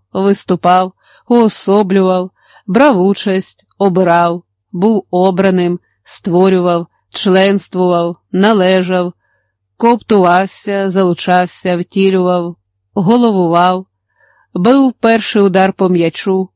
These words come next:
розрізав стрічку, усміхався в об'єктив, спускався в забій, давав інтерв'ю, навіть жартував по телевізору. Не счувся, як доскочив сметанки. Шановного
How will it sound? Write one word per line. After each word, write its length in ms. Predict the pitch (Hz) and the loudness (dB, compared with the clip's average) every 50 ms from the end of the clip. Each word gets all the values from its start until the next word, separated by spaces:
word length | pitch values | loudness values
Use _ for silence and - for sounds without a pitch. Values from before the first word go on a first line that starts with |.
| _ _ _ _ _ _ _ _ _ - | _ _ _ _ _ _ _ _ _ -2
розрізав 800 | 202 208 214 226 226 208 220 226 226 220 220 262 269 262 240 | 0 2 2 2 2 2 2 2 2 2 2 2 2 0 -2
стрічку, 800 | - - - - 185 190 202 196 - - - - 196 190 190 196 - _ _ _ _ | -4 -6 -2 0 0 0 0 -2 -6 -12 -10 -6 -6 -4 -4 -6 -10 _ _ _ _
усміхався 840 | - 202 208 - - 202 202 196 - 220 214 214 214 202 - 208 190 | -2 0 0 0 0 0 0 0 2 2 2 2 0 -2 -4 -4 -2
в 40 | 180 | -2
об'єктив, 640 | 185 165 165 170 175 - - - 220 220 220 214 - _ _ _ _ _ _ _ | 0 0 0 -2 -2 -4 -4 -4 -2 -2 -2 -4 -8 _ _ _ _ _ _ _
спускався 800 | - - - - 269 277 - - 302 302 311 302 - - 214 196 | -20 -14 -4 0 0 0 0 2 2 2 2 2 0 0 0 0
в 40 | 190 | 0
забій, 580 | 180 175 185 180 165 202 214 226 226 226 226 _ _ _ - | 0 0 -2 0 0 0 -2 -2 -2 -4 -6 _ _ _ -6
давав 480 | 180 170 202 196 190 190 190 185 180 | -2 0 0 2 2 2 2 2 2
інтерв'ю, 600 | 180 180 - - 180 175 170 170 180 214 226 226 - _ _ _ _ _ _ _ _ - | 0 0 -2 -2 -2 -2 -2 -2 -2 -2 -2 -4 -6 _ _ _ _ _ _ _ _ 0
навіть 480 | 214 208 220 226 240 262 254 262 254 | 2 4 4 4 4 2 2 0 0
жартував 680 | 220 202 175 202 202 196 - - 185 180 180 180 190 196 - | 0 0 0 0 0 0 0 0 0 2 2 0 0 -2 -4
по 120 | - 202 180 | -6 -6 -4
телевізору. 720 | - 185 180 180 175 165 160 160 151 147 143 139 135 131 - _ _ _ _ _ _ _ _ _ _ _ _ _ _ _ _ _ _ - | -2 0 0 0 0 0 -2 -4 -4 -6 -8 -8 -10 -12 -14 _ _ _ _ _ _ _ _ _ _ _ _ _ _ _ _ _ _ -2
Не 180 | 233 262 269 | 0 2 2
счувся, 880 | 254 - - - - 320 349 339 330 - - - 185 170 165 165 160 - - _ _ _ | 0 -2 -6 -2 0 2 2 0 -2 -6 -6 -4 -2 0 0 0 -2 -4 -6 _ _ _
як 300 | - 208 202 196 196 190 | 0 2 2 2 0 0
доскочив 760 | 180 170 196 196 - - 190 190 180 - - 190 185 185 175 | 0 -2 -2 -2 -2 -2 -2 -2 0 0 0 0 0 0 -2
сметанки. 760 | - - 214 220 - - 165 147 143 156 - - - - - _ _ _ _ _ _ _ _ _ _ _ _ | 0 0 0 0 0 -2 -4 -4 -4 -8 -10 -12 -14 -14 -16 _ _ _ _ _ _ _ _ _ _ _ _
Шановного 1000 | _ - - - 208 208 208 202 202 202 202 202 202 190 185 202 196 190 190 | _ -6 -2 0 2 4 4 4 2 2 2 0 0 0 0 -2 -2 -2 -4